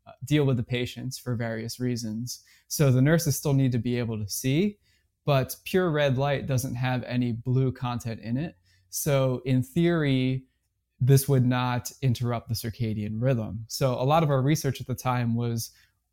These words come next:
uh, looking at this effect and trying to develop a research experiment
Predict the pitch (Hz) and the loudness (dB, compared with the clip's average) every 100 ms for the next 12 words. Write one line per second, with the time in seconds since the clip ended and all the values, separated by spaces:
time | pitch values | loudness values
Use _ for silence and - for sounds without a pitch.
0 | - 123 117 123 160 165 135 123 123 - | -4 0 4 4 4 4 0 0 -2 -2
1 | - 127 120 120 - - 120 120 120 139 | -4 -2 -2 -4 -10 -6 -4 -4 -2 0
2 | 131 131 123 120 117 117 120 113 - 117 | 0 0 0 0 -2 -2 -4 -8 -8 -4
3 | 113 117 123 123 - 110 - 127 120 113 | -2 0 0 -2 -4 -6 -6 -4 -2 -2
4 | 110 107 | -4 -8